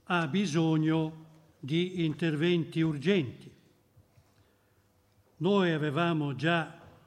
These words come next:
un progetto per un totale di novecentottantamila euro,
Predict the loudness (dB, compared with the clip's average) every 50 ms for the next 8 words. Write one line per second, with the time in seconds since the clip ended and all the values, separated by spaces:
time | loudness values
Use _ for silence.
0 | _ _ _ _ _ _ _ _ _ _ _ _ -6 0 0 2 2 2 0 -4
1 | -6 -8 -6 -6 -6 -4 -2 -2 0 0 -2 -6 -10 -16 -12 -12 -12 -12 -12 -18
2 | -20 _ _ _ _ _ _ _ _ _ _ _ _ _ _ -4 -2 0 0 2
3 | 0 0 -4 -6 -6 -4 -4 -2 -4 -4 -4 -4 -4 -4 -2 -2 -2 0 2 2
4 | 2 0 0 -2 -2 -4 -6 -8 -12 -20 -20 -20 -20 -20 _ _ _ _ _ -12
5 | -8 -4 -2 -2 -2 -2 -4 -10 -16 -20 -20 _ _ _ _ -4 -2 0 0 0
6 | 0 -4 -4 -2 0 2 2 2 0 -2 -6 -6 -6 -6 -6 -6 -4 -4 -2 -2
7 | -2 0 -2 -2 -2 -2 -2 -2 -4 -6 -12 -18 -20 -8 -4 -4 -2 -2 -2 -2
8 | 0 0 -2 -2 -4 -8 -20